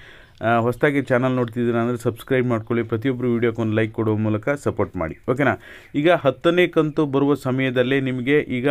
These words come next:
already ಗೃಹಲಕ್ಷ್ಮಿ ಯೋಜನೆಗೆ ಸಂಬಂಧಪಟ್ಟಂಗೆ, ಓಕೆನಾ? ನಾವು ಯುವ ನಿಧಿ ಅನ್ನಭಾಗ್ಯವನ್ನು ಬಿಟ್ಟು ಏನು ನೇರವಾಗಿ, ಆ, ಜನರ ಖಾತೆಗೆ ಹಣ ಜಮಾ ಮಾಡುವಂಥ ಯೋಜನೆಗಳೇನಿದ್ದಾವೆ ಅವುಗಳಕ್ಕೆ ತೊಗೊಂಡ್ರೆ, ನಿಮಗೆ ಅವುಗಳನ್ನು ತೆಗೆದುಕೊಂಡ್ರೆ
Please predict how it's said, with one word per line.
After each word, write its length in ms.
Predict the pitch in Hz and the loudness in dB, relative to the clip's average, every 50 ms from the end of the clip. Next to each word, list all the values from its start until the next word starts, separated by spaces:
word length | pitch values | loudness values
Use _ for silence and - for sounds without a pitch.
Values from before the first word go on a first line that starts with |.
| 135 123 | 2 2
already 280 | 127 135 143 147 147 156 | 2 0 0 0 0 0
ಗೃಹಲಕ್ಷ್ಮಿ 640 | 139 113 113 123 139 147 156 143 - - 156 160 | -2 0 2 2 4 4 2 0 -2 -2 0 2
ಯೋಜನೆಗೆ 420 | 156 151 147 139 131 143 143 143 135 | 4 4 4 4 2 2 0 0 -2
ಸಂಬಂಧಪಟ್ಟಂಗೆ, 680 | - 135 131 127 127 110 120 113 110 107 95 90 - - - | -2 -2 -2 -2 -2 -4 -4 -2 -2 -2 -4 -4 -10 -10 -10
ಓಕೆನಾ? 260 | 101 107 120 110 98 | -6 -4 -2 -2 -2
ನಾವು 240 | 92 98 107 120 120 | -2 -2 -2 -2 0
ಯುವ 240 | 117 113 117 120 135 | 0 0 0 0 0
ನಿಧಿ 380 | 135 139 139 131 135 143 139 127 | 0 0 0 0 0 0 0 0
ಅನ್ನಭಾಗ್ಯವನ್ನು 720 | - 107 113 123 123 120 123 123 117 123 120 120 120 117 | -2 -2 -2 -2 -2 -2 -2 -2 -2 -2 -4 -2 -2 -4
ಬಿಟ್ಟು 540 | 107 101 113 120 113 113 - 139 147 147 - - - - - - - - - - - - | -4 -2 -2 -4 -4 -4 -4 -4 -4 -4 -6 -10 -20 -20 -20 -20 -20 -20 -20 -20 -8 -2
ಏನು 400 | 107 131 147 160 160 151 139 - - - | 2 4 4 4 4 2 0 -2 -4 -2
ನೇರವಾಗಿ, 760 | 107 120 131 143 147 151 151 147 147 139 135 151 151 143 - - - - | 0 2 2 4 4 4 4 4 2 0 0 0 0 0 -2 -6 -8 -2
ಆ, 200 | 87 107 113 113 | 0 2 2 2
ಜನರ 420 | 110 107 113 117 120 131 135 143 | 2 2 0 0 0 0 0 0
ಖಾತೆಗೆ 400 | 135 - - 123 120 120 135 123 | 0 0 0 0 0 0 -2 -2
ಹಣ 260 | 117 104 113 120 135 143 | 0 0 2 2 2 2
ಜಮಾ 360 | 135 117 117 117 113 135 143 | 2 2 0 2 2 4 2
ಮಾಡುವಂಥ 520 | 151 151 143 143 143 143 147 143 143 - | 4 4 4 4 4 4 4 2 2 2
ಯೋಜನೆಗಳೇನಿದ್ದಾವೆ 1200 | 147 139 127 131 135 127 131 135 135 131 127 127 120 120 120 120 117 107 110 107 101 110 120 139 - - - | 0 2 4 4 2 2 2 0 0 0 2 2 2 2 2 2 0 2 0 2 2 2 0 0 -2 -6 -4
ಅವುಗಳಕ್ಕೆ 800 | - 110 123 139 143 139 151 147 143 139 - - - 143 135 123 | 0 2 2 2 4 4 2 2 2 0 -4 -2 0 0 0 0
ತೊಗೊಂಡ್ರೆ, 540 | 120 - 127 117 127 135 135 123 117 113 | -2 -2 0 2 4 2 2 2 0 0
ನಿಮಗೆ 300 | 110 113 107 104 104 117 | 0 0 -2 -2 0 0
ಅವುಗಳನ್ನು 520 | 127 120 107 110 123 127 131 131 127 127 120 | 2 4 4 4 4 2 0 0 0 -2 -4
ತೆಗೆದುಕೊಂಡ್ರೆ 640 | 110 - 113 113 110 - 113 104 98 92 101 123 | -2 -2 -4 -4 -4 -4 -4 -4 -4 -2 -2 -4